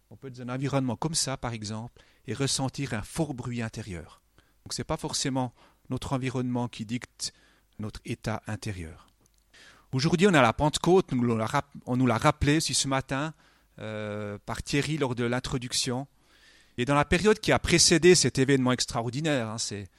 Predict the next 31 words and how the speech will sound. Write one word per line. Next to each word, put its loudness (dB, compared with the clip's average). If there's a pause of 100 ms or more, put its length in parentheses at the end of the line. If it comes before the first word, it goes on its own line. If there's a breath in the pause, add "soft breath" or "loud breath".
(340 soft breath)
je -14
repensais -2
à 2
ça, -2
cette -6
effusion 0
du -2
Saint-Esprit 0
qui -2
est 0
venue -2 (380 loud breath)
avec -2
ses -2
manifestations -2
miraculeuses. -2 (440 soft breath)
Tout -8
à 0
coup, -6
des 4
gens 2
qui -6
commençaient -2
à -20
parler -4
une -4
langue -2
qu'ils -10
ne -20
comprenaient -6
pas -4
eux-mêmes. -4